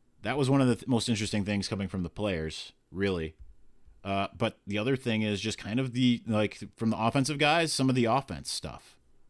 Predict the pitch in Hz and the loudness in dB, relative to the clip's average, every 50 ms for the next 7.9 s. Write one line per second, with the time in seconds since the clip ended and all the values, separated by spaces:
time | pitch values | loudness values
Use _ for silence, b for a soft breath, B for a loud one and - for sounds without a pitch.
0 | _ - - 98 101 107 - 117 110 107 - 110 98 98 107 107 107 101 101 104 | _ -10 -6 -4 -4 -2 0 0 0 0 0 -2 -2 0 0 0 2 2 0 0
1 | 95 - 82 - - 71 73 80 - _ _ _ _ _ _ _ _ _ _ _ | -2 -4 -8 -10 -10 -14 -16 -18 -20 _ _ _ _ _ _ _ _ _ _ _
2 | _ _ _ - - - - - _ - - - - 123 127 131 127 120 - 160 | _ _ _ -20 -20 -20 -20 -20 _ -20 -12 -4 2 4 4 6 4 4 4 4
3 | 165 127 92 78 71 73 _ _ _ _ _ _ _ _ _ _ - 120 120 - | 2 2 2 -2 -6 -10 _ _ _ _ _ _ _ _ _ _ -2 -2 0 0
4 | 131 127 131 131 131 117 113 - - - 123 123 131 135 139 120 - 143 156 165 | 0 2 4 4 4 2 0 -4 -6 0 2 4 4 4 4 2 2 2 2 2
5 | 117 95 - 104 87 98 107 110 - - 113 117 117 117 117 117 117 - 131 131 | 2 0 -2 -2 -4 -2 -4 -4 -2 0 0 2 2 2 2 0 0 -2 -2 -2
6 | 135 127 - _ _ _ _ - 101 104 110 110 107 - 113 107 104 101 - 107 | -4 -4 -6 _ _ _ _ -4 -2 -2 0 -2 -2 -2 -2 -2 -2 -2 -2 -2
7 | 107 - 107 110 104 95 104 104 - 117 104 - 110 110 107 101 107 | -2 -2 -2 -4 -2 -2 -2 -4 -2 -4 -6 -4 -4 -6 -4 -6 -8